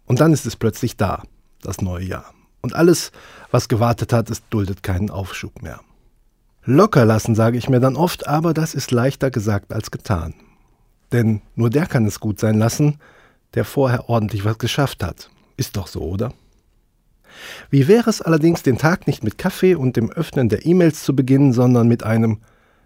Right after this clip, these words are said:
„Jetzt ist aber mal gut“? Führt zur Faulheit, sagen die einen.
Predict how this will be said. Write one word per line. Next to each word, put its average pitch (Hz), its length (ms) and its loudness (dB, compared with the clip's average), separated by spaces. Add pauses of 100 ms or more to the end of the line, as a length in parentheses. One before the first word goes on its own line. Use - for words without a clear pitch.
(200)
„Jetzt - 260 -4
ist - 140 -8
aber 95 180 -4
mal 90 140 -4
gut“? 98 400 -8 (840)
Führt - 220 -6
zur 101 100 -6
Faulheit, 92 520 4
sagen 87 280 -8
die 104 100 -6
einen. 98 280 -2